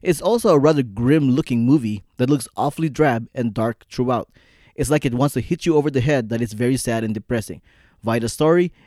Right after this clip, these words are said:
and via its visuals. Many people have hardly seen Arnold Schwarzenegger in this kind of role,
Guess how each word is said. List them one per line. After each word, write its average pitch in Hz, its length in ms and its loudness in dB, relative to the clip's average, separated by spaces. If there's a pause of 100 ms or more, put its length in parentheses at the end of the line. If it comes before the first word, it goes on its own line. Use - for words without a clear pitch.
(100)
and 147 220 2
via 123 380 0
its 117 220 -8
visuals. 104 520 -10 (720)
Many 185 160 4
people 180 300 -2
have 143 220 2
hardly 165 280 0
seen 160 300 0
Arnold 135 320 0
Schwarzenegger 113 580 -2
in 131 140 -4
this 117 160 -2
kind 131 220 0
of 123 120 -2
role, 120 300 0